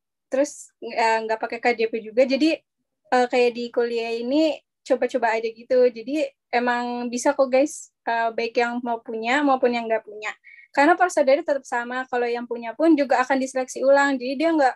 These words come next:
belum tentu dapat juga gitu, karena diseleksi ulang lagi nih di sini, karena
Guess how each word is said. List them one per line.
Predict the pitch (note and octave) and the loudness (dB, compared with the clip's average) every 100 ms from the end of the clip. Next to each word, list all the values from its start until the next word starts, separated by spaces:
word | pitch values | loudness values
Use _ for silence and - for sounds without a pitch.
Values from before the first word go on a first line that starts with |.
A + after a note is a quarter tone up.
| - | -4
belum | A3 A#3+ A#3+ | -8 -6 -4
tentu | A#3+ A#3+ A#3+ | -6 -4 -4
dapat | A3+ A#3 A#3+ | -2 -6 -8
juga | A3+ A3+ | -6 -6
gitu, | A3+ _ A#3 A3+ | -6 _ -8 -8
karena | A3+ A3+ C#4 D4+ _ _ _ | -8 -4 -2 -4 _ _ _
diseleksi | A#3+ B3 B3 A#3+ A#3+ | -4 0 -2 0 0
ulang | A#3 A#3+ | 0 0
lagi | B3 C4+ | -2 2
nih | C#4+ | 2
di | B3+ | 0
sini, | B3 B3 B3 | -4 -6 -4
karena | B3 A#3+ C4+ E4 | 0 2 2 2